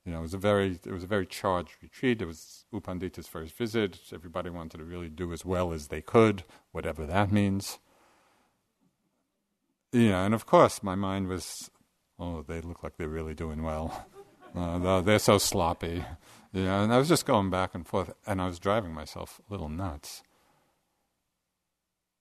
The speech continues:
And I was mostly on the self-judging side of the equation.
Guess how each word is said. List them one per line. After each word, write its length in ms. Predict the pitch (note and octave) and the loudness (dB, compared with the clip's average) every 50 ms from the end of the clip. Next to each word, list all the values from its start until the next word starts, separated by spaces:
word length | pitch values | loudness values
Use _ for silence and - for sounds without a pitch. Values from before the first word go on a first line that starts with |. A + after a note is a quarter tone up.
| _ _ _ _ _ _ _ _ _ _ _ _ _ _ _ _ _ _ _ _ _ _ _ | _ _ _ _ _ _ _ _ _ _ _ _ _ _ _ _ _ _ _ _ _ _ _
And 80 | - A2 | 2 2
I 60 | G#2 | 4
was 320 | F#2+ F#2+ F#2+ G#2+ G#2 - | 4 6 4 4 4 6
mostly 300 | B2 C3 B2+ - A#2+ G2+ | 4 4 4 4 2 0
on 100 | F#2 F#2+ | 2 0
the 80 | F2+ D#2 | -2 -4
self-judging 1000 | - - - - G2+ F2 E2 - _ E2 D#2+ D#2 E2 F2+ F2+ E2+ E2+ D#2 D2+ D2 | -4 -4 -2 -2 -2 -2 -4 -10 _ -16 -8 -4 -4 -2 -2 -4 -6 -8 -8 -8
side 640 | - - - - E2+ E2 D#2+ D2+ C#2 C2 - - - - - | -8 -8 -8 -6 -6 -4 -4 -6 -8 -10 -12 -14 -16 -16 -16
of 140 | - D#2+ D2+ | -16 -12 -10
the 160 | E2+ E2 E2+ | -10 -10 -10
equation. 600 | E2 - - - G2 F#2 F2+ F2+ E2+ D2 C#2+ | -12 0 2 4 4 4 0 -4 -6 -8 -4